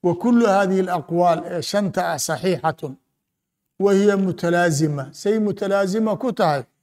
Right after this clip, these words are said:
"Fa inna man ittabaca an-nabiyya waqtadaa billadayni min bacdihi Abi Bakrin wa Cumar,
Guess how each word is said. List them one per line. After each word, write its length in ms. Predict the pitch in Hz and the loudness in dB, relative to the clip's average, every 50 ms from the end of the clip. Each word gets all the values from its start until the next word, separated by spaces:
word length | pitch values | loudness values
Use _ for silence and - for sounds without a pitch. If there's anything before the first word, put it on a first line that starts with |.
| _ _ _ _ _ _ _ - | _ _ _ _ _ _ _ -4
"Fa 60 | 175 185 | -2 0
inna 240 | 208 208 208 202 202 196 | 0 0 0 0 0 0
man 200 | 190 196 190 208 | 0 0 0 0
ittabaca 480 | 202 - - 196 190 180 185 170 160 | 0 0 0 0 0 2 2 2 2
an-nabiyya 560 | 170 185 185 180 180 180 180 208 208 196 190 185 | 0 0 0 0 0 0 0 2 2 2 2 2
waqtadaa 600 | 185 185 185 185 - 208 208 180 175 196 196 190 | 2 0 -2 -2 -2 -2 -2 0 0 0 0 0
billadayni 680 | 170 180 180 185 185 190 180 175 202 220 214 202 202 190 | 0 0 -2 0 0 0 2 2 2 2 2 0 0 0
min 180 | 190 190 185 180 | -2 -2 -2 0
bacdihi 420 | 170 220 190 196 196 175 190 190 185 | 0 0 0 0 0 -2 -2 -2 -2
Abi 220 | 185 180 185 190 | -2 -2 -2 -2
Bakrin 340 | 185 208 220 - 202 196 196 | 0 -2 -2 -2 -4 -4 -4
wa 100 | 190 190 | -4 -4
Cumar, 360 | 175 208 247 240 233 202 170 | -2 0 2 4 4 4 2